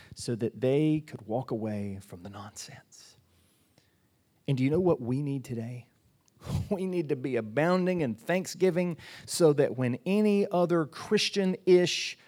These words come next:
false religion comes along or any other Christian-ish, all kinds of ideology that's out there today, we can go back to the basics and say, "But does this line up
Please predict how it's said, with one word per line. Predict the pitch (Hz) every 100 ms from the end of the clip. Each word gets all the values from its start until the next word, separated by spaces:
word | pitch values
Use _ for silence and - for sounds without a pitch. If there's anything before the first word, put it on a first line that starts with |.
| _ -
false | - - 196 - 185
religion | 165 175 160 165
comes | - 180 156
along | 156 160 156 156 - - - 156
or | 156 156
any | 196 208 -
other | 180 170 160 - - -
Christian-ish, | - 233 - 214 202 196 - - 165 175 180 - - - _ _ _ _ -
all | 180 226 226 214
kinds | - 196 202 202 170
of | 175
ideology | 185 170 170 170 165 165
that's | 147 -
out | 151 151
there | 165 151
today, | 160 147 147 143 - _ 135
we | 170
can | 185 175 156 143
go | 185 220
back | 202 208 208 208
to | 190
the | 165
basics | 156 131 139 -
and | 131
say, | - 127
"But | 117 117
does | 110 156 156
this | 143 147 -
line | 117 127 123
up | 113 110